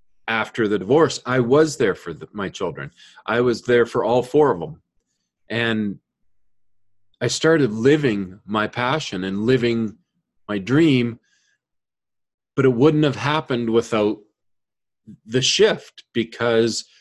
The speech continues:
I would have continued doing what I was doing because it was kind of working. The, you know, the bills were paid and everything was taken care of. So it was, it was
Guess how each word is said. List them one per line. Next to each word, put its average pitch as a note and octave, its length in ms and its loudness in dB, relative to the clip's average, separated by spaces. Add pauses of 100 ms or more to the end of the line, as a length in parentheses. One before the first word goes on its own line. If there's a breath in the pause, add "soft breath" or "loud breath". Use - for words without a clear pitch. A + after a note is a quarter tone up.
(380 soft breath)
I B2+ 80 0
would A#2+ 180 2
have A2+ 120 -2
continued B2 580 0
doing A2+ 300 2
what A2+ 140 0
I G#2+ 80 0
was G#2 180 -4
doing C#3+ 380 4
because A#2 540 0 (1700 soft breath)
it D#3+ 100 0
was A#2 340 -2 (300)
kind F3 340 2
of G#2+ 80 2
working. A2 420 0
The, B2 280 2
you C#3 100 -4
know, A2+ 140 -2
the A2 100 -2
bills B2 340 2
were A#2 120 2
paid B2 440 2
and A2+ 260 -2
everything B2 380 0
was A#2 160 -2
taken A#2 320 -4
care C#3+ 260 2
of. A#2 160 0 (280 soft breath)
So B2 280 4
it G#2+ 40 0
was, A2 240 -6 (280)
it F3 120 6
was A#2+ 280 4